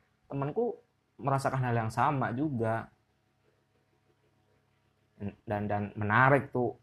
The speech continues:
Obrolan semalam menarik banget gitu. Dan aku rasa ini,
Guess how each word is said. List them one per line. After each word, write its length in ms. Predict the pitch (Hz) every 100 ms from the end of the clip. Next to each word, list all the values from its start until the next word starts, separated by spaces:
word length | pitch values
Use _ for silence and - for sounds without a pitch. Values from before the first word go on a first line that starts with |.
| _ _ _ _ _ _ _ _ _ _ _ _ _ _ _
Obrolan 400 | 123 113 113 117
semalam 400 | 117 117 135 127
menarik 240 | 107 101
banget 560 | 104 120 123 123 107 98
gitu. 100 | 95 101
Dan 320 | 101 90 _ _ _ _ _ -
aku 160 | 110
rasa 240 | 110 110 117
ini, 320 | 127 139 -